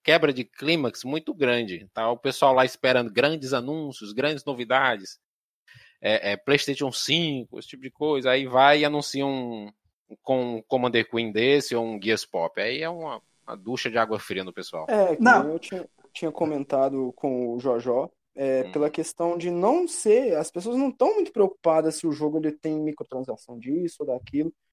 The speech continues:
Speaker 2: porque a galera do mobile, ela meio que já aceitou isso nos jogos. As
Speaker 1: Hum, é,
Speaker 2: pessoas se
Speaker 1: abraçou, já.
Speaker 2: frustraram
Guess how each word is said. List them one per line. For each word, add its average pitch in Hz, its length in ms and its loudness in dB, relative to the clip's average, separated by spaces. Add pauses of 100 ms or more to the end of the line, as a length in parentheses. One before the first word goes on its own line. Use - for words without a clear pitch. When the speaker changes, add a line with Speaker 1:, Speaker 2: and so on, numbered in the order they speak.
(220)
Speaker 2:
porque 165 140 -4
a 220 80 4
galera 175 320 6
do 139 80 -6
mobile, 135 400 2
ela 202 140 0
meio 196 160 -4
que - 80 -10
já 240 60 -2
aceitou 240 440 -2
isso 139 240 -4
nos 135 140 -8
jogos. 123 420 -8
As 143 200 -4
Speaker 1:
Hum, - 20 -12
é, - 20 -18
Speaker 2:
pessoas 170 300 -4
se - 60 -4 (100)
Speaker 1:
abraçou, 196 240 0
já. 185 80 -6
Speaker 2:
frustraram 175 580 4